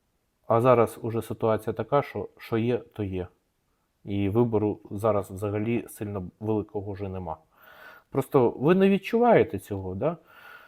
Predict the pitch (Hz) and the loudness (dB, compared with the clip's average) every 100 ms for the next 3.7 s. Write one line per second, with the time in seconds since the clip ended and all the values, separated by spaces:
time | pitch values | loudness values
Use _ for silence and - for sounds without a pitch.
0 | - _ _ _ - 156 226 180 143 135 | -20 _ _ _ 4 8 10 8 6 4
1 | 175 - 127 - - - - - - - | 4 4 4 2 -12 -14 -14 -14 -14 -16
2 | - _ - 120 131 123 117 117 160 190 | -20 _ -6 -2 0 0 0 0 2 2
3 | 175 - - 139 123 120 113 | 0 -6 -2 0 0 -2 -2